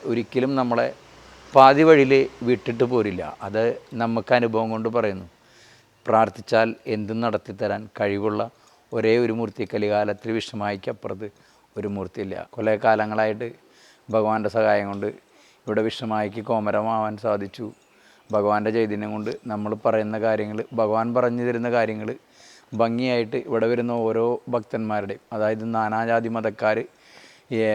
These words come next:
കേരളത്തിൻ്റെ അങ്ങേറ്റം തൊട്ട് ഇങ്ങേറ്റം വരുന്ന ഒരുപാട് സ്ഥലങ്ങളിൽ നിന്ന് നാനാജാതി മതക്കാർ നമ്മുടെ ഈ, ഈ ക്ഷേത്രത്തിലേക്ക് എത്തിച്ചേരുകയും അവരുടെ പരാതികളും പരിഭവങ്ങളും അവരുടെ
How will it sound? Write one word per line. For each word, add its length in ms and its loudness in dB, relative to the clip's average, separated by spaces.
കേരളത്തിൻ്റെ 560 2
അങ്ങേറ്റം 360 -4
തൊട്ട് 260 -4
ഇങ്ങേറ്റം 420 -4
വരുന്ന 240 -2
ഒരുപാട് 400 4
സ്ഥലങ്ങളിൽ 500 -2
നിന്ന് 180 -6
നാനാജാതി 560 2
മതക്കാർ 420 0
നമ്മുടെ 260 0
ഈ, 40 -2
ഈ 20 4
ക്ഷേത്രത്തിലേക്ക് 680 0
എത്തിച്ചേരുകയും 580 -4
അവരുടെ 260 0
പരാതികളും 600 4
പരിഭവങ്ങളും 580 0
അവരുടെ 260 -2